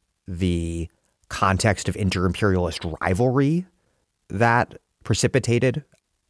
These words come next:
much of Nazi politics and its perceived need for Lebensraum to, to the East.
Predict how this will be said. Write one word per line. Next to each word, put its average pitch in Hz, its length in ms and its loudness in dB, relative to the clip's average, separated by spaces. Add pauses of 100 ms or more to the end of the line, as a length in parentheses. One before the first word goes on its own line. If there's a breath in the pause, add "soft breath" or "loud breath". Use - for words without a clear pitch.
(260)
much 104 480 0
of 107 540 0 (600 soft breath)
Nazi 101 420 0
politics 127 720 0 (520 soft breath)
and 92 460 2 (180)
its - 120 -6
perceived 110 400 2
need 98 180 4
for 92 320 2
Lebensraum 120 920 2
to, 90 400 2
to 92 120 -2
the 101 200 2
East. - 320 -2